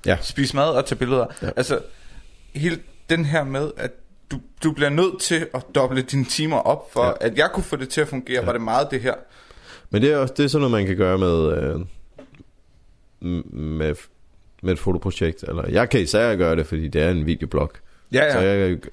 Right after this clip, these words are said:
Speaker 1: gør
Speaker 2: Ja,
Speaker 1: det
Speaker 2: du kan
Speaker 1: lidt.
Speaker 2: bare sige, "Det her er
Speaker 1: Ja.
Speaker 2: min hverdag."
Speaker 1: Jeg gør det ikke, gør det ikke, når jeg er på arbejde lige nu. Jeg er begyndt at be-, fordi jeg har også gjort det der rigtig meget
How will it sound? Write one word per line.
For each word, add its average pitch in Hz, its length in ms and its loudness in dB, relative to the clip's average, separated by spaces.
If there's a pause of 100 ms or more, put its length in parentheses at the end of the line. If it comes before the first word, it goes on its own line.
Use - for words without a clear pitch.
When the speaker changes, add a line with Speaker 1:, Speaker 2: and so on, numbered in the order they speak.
(140)
Speaker 1:
gør 92 140 2
Speaker 2:
Ja, 104 60 4
Speaker 1:
det - 80 2
Speaker 2:
du 127 40 2
kan 151 100 4
Speaker 1:
lidt. - 40 2
Speaker 2:
bare 113 120 4
sige, 104 180 -4
"Det 120 80 4
her 135 120 4
er - 40 0
Speaker 1:
Ja. 87 60 2
Speaker 2:
min 98 60 -2
hverdag." 107 400 2 (140)
Speaker 1:
Jeg 92 80 2
gør 117 100 6
det 139 80 4
ikke, 151 180 -2 (100)
gør 113 120 4
det 120 80 4
ikke, 131 120 0
når 123 100 4
jeg 98 140 4
er 87 60 4
på 85 140 2
arbejde 98 320 2
lige 90 120 -2
nu. 87 80 0
Jeg 110 140 4
er 135 40 2
begyndt 139 420 0
at 110 120 0
be-, 101 180 0
fordi 127 240 2
jeg 135 100 4
har 151 80 2
også 156 180 0
gjort 165 240 2
det 156 80 2
der 123 140 2
rigtig 151 280 2
meget 104 360 2